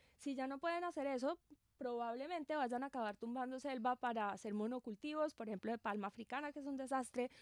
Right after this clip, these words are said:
o para ganadería. En los mares, pues, muchas veces lo que va a pasar es que, por ejemplo, en el Chocó, ¿cuáles son las alternativas? Tristemente, muchas son la minería ilegal y también el tráfico de droga. Entonces, ¿qué pasa? Que, por ejemplo, hay una cantidad de aviones gringos que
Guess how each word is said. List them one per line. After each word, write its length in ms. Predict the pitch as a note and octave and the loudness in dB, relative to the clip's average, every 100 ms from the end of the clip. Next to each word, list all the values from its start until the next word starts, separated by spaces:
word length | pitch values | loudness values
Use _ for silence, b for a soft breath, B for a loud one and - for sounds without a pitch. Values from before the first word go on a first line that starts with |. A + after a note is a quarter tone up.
| B B B | B B B
o 180 | B3+ B3 | 2 2
para 260 | A#3 A3+ A3 | 2 0 0
ganadería. 720 | G#3 G3 F#3 G3 D#4+ C#4 D#4+ - b b b b - | 0 0 0 2 4 4 0 -4 b b b b -4
En 380 | C4 B3 A#3 - _ _ | 0 2 0 -4 _ _
los 420 | B3+ B3 A#3+ G#3+ | -4 -2 -2 -4
mares, 540 | A3+ B3+ C4+ C4+ C#4+ - _ - | 0 4 6 6 2 -2 _ -4
pues, 140 | C#4+ | 0
muchas 320 | B3+ A#3+ B3+ | 0 0 -4
veces 240 | B3+ C#4 C#4 | -2 -4 -4
lo 80 | C#4+ | -4
que 80 | C#4+ | -4
va 60 | |
a 20 | |
pasar 300 | B3 B3 B3+ | -2 0 2
es 120 | C4 B3+ | 2 0
que, 140 | C#4+ | -2
por 120 | B3+ | 0
ejemplo, 180 | A#3+ B3+ | -2 -2
en 100 | A#3+ | -2
el 80 | C#4+ | -2
Chocó, 400 | - A3+ D#4 D4+ b b b b - | -6 0 2 2 b b b b -2
¿cuáles 280 | D#4+ D#4 | 2 2
son 120 | D#4+ D#4 | 2 -2
las 140 | D#4 | -2
alternativas? 640 | D#4 D4+ C4+ A3+ F#4+ C#4+ | -4 -2 -2 0 2 0
Tristemente, 680 | - C#4+ D4+ F4+ F#4 F#4+ F4+ G#4+ | 0 -2 0 -2 -2 -2 -4 -6
muchas 420 | D#4 D4+ C#4+ D4+ | -4 -4 -4 -8
son 280 | D4 E4 D#4 - _ _ | -4 -4 -6 -10 _ _
la 80 | C4+ | 2
minería 400 | C4+ C4 B3+ C#4 | 4 4 2 0
ilegal 320 | F4+ D#4 D#4+ A#4 - _ - _ _ | -2 0 0 0 -4 _ -20 _ _
y 200 | - D#4 | 2 2
también 380 | C#4 B3+ C#4 B3 | 4 4 4 4
el 100 | B3+ | 0
tráfico 380 | C4 D#4 D#4+ E4 | 0 -2 -4 -2
de 160 | D4+ D#4 | 0 2
droga. 380 | G4+ C4 G3 C4 | 2 2 -2 -6
Entonces, 400 | B3 B3+ A#3+ C4 | -4 -2 -2 -2
¿qué 120 | D#4 | 0
pasa? 240 | F4 C4 | 2 2
Que, 80 | A3+ | 0
por 160 | A3 A3+ | -4 -2
ejemplo, 200 | A3 A#3 | -2 -2
hay 120 | B3 | -2
una 160 | C#4 D#4 | -4 -4
cantidad 340 | F#4 D4+ G#3+ | -6 -4 -4
de 80 | A3 | -2
aviones 460 | C4 D4 D4 D4+ | -2 0 -2 -2
gringos 560 | C#4 D#4+ D#4 D4 D4+ - | -4 -6 -6 -6 -6 -8
que 300 | - C4+ A3 | -6 -4 -4